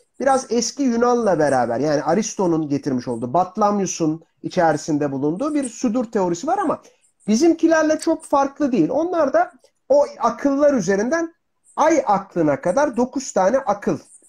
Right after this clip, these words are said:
e, inşa ediyorlar. Dokuz al-, aklın altında olanlar bizim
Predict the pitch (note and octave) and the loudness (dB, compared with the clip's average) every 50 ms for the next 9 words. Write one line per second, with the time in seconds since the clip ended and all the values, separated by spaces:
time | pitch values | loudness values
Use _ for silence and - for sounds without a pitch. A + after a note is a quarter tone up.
0 | _ _ _ _ - D#3 D#3 D3 - D#3+ D3+ C#3+ C#3 - - C#3+ C3 B2+ B2 B2 | _ _ _ _ 0 2 2 2 4 2 2 2 2 -2 -2 0 0 2 0 0
1 | B2 D#3+ G#3+ C#4 E4+ E4+ E4+ - - - F#3 C4+ C4+ - D#4 C#4+ C#4 A3+ G3 G3 | -2 -2 -2 0 0 -2 -2 -6 -10 -2 -2 -2 0 0 -2 0 0 2 2 2
2 | F#3 E3+ - _ - D#3+ E3 E3+ E3+ _ - F3 E3 E3 - - F3+ G3 G3 G3 | 2 0 -2 _ -2 -2 -2 -2 -2 _ -4 -4 -4 -4 -4 -2 0 2 2 0
3 | G3 - G#3 F#3+ F3+ E3+ F3+ F3 F3 F3+ G3+ A#3+ D4+ E4+ F#4 E4+ D#4+ D4 B3+ - | -2 -4 -6 -4 -2 0 0 0 2 2 2 0 0 -2 -4 -2 0 0 0 2
4 | G3 C3+ A2 - | 0 -2 -2 -4